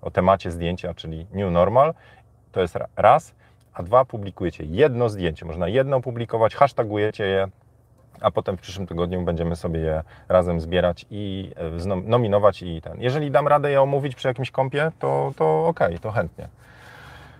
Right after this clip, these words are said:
Wymianę opon człowiek by zrobił, ale nie wiem też, czy można.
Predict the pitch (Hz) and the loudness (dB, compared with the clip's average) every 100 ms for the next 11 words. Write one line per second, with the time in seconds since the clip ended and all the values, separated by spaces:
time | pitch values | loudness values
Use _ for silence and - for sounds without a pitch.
0 | - - - - - - - - - - | -20 -4 0 0 0 -6 -14 -20 -16 -6
1 | 101 101 95 104 101 82 87 76 73 82 | 0 2 4 4 2 -4 -4 -6 -6 -6
2 | 76 85 92 87 80 - - 82 76 76 | -4 -2 -2 -2 -4 -12 -16 -12 -10 -12